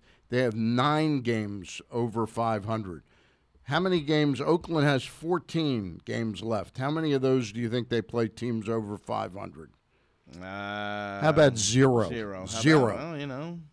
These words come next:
Speaker 1: Uh, so I would say that Oakland is near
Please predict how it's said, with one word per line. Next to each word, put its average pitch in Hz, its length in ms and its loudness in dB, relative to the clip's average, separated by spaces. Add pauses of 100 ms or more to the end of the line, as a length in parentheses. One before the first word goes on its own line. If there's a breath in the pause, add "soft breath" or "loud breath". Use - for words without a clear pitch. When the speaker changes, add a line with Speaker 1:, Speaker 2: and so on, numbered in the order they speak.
(300)
Speaker 1:
Uh, 110 220 0
so 117 380 2
I 127 180 6
would 165 200 6
say 135 240 6
that 120 220 4
Oakland 123 500 4
is 107 220 2
near 117 520 6